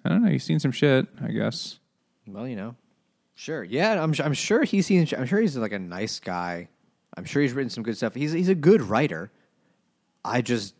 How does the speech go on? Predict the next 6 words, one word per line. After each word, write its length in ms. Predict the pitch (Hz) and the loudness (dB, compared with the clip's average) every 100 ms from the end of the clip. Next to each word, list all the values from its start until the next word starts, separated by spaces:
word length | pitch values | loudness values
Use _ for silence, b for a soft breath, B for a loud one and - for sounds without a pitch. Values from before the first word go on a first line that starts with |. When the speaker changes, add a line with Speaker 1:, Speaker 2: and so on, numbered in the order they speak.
| - | -4
Speaker 2:
don't 320 | 117 107 101 _ | -2 -2 -6 _
understand 760 | 110 101 98 - 101 95 87 85 _ _ _ _ _ _ - | -6 -4 -6 -6 -4 -4 -8 -12 _ _ _ _ _ _ -14
how 280 | - 127 | -4 -2
this 260 | 110 113 - | -2 -4 -6
could 380 | - 123 98 92 | -4 -2 -2 -4
win 460 | 95 101 95 90 | -6 -4 -4 -8